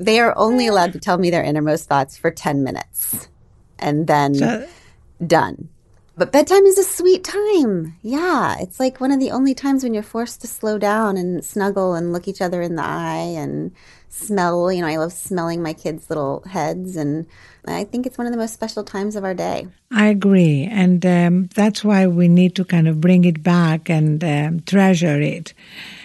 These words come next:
Speaker 2: Glenn, this has been such an amazing conversation, and I want to end, um, by asking you something which is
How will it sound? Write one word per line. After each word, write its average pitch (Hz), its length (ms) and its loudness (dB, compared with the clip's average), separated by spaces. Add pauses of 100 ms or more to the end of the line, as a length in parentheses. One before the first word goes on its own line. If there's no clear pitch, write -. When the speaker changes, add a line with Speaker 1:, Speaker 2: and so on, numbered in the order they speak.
(520)
Speaker 2:
Glenn, 226 360 6
this 226 200 2
has 226 140 -4
been 214 720 4
such 226 320 0
an 254 120 2
amazing 190 480 4
conversation, 185 920 2
and 202 260 4 (400)
I 208 120 4
want 226 360 4
to 240 380 2 (320)
end, 190 640 4 (480)
um, 185 560 6 (120)
by 208 160 4
asking 226 420 2
you 214 100 6
something 190 540 4
which 175 340 2
is 175 360 -2